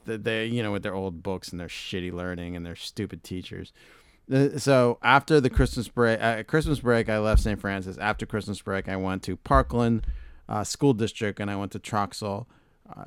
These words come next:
uh, junior high. I think it was middle.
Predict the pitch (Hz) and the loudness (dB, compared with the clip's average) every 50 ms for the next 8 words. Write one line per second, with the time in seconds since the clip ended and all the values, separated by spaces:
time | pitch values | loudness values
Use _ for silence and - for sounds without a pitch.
0 | - _ - 101 98 95 90 90 87 78 - - - - _ _ _ 120 - _ | -20 _ -14 -12 -12 -10 -10 -12 -14 -16 -18 -20 -20 -20 _ _ _ -20 -20 _
1 | _ _ _ _ _ _ _ _ _ _ _ _ _ _ _ _ _ _ _ _ | _ _ _ _ _ _ _ _ _ _ _ _ _ _ _ _ _ _ _ _
2 | _ _ _ _ _ _ _ _ 120 107 98 110 123 139 147 151 165 175 180 190 | _ _ _ _ _ _ _ _ -14 -10 -2 0 2 4 4 2 0 -2 -4 -6
3 | 196 180 - 220 240 247 233 226 226 226 226 233 233 226 214 185 - 175 160 139 | -6 -6 -6 -8 -8 -6 -6 -6 -6 -8 -8 -8 -8 -6 -8 -8 -8 -6 -6 -6
4 | 104 92 107 107 107 120 135 147 156 156 151 - - | -4 -2 -2 0 0 0 0 -2 -4 -4 -6 -8 -12